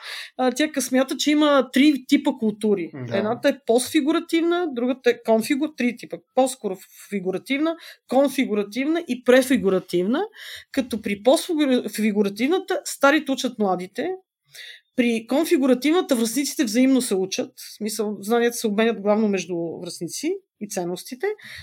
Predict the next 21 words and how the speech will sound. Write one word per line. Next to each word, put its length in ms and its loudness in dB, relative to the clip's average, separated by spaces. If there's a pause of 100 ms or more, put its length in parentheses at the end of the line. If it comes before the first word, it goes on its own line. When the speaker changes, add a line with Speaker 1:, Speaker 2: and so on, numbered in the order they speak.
(160)
Speaker 1:
а 180 0
при 200 -6
префигуративната, 760 4
която, 200 2 (140)
в 180 -8
която 260 2
според 300 0
нея 380 2
е 60 -2
влязла 340 6
Speaker 2:
Мгм. 120 6
Speaker 1:
Америка 400 0
през 160 -8
седемдесетте, 720 -6 (500)
а 80 -4
вече 240 4
започва 360 0
да 100 0
влиза, 460 0
един 260 0
вид 140 2